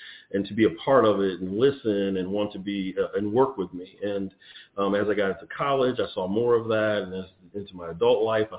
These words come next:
saw even more of that. And that's really a gift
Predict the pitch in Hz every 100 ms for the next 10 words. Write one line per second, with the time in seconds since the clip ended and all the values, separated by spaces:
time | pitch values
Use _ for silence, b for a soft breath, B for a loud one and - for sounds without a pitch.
0 | - 90 101 98 92 107 117 107 110 107
1 | 101 98 113 113 110 120 110 87 85 98
2 | 104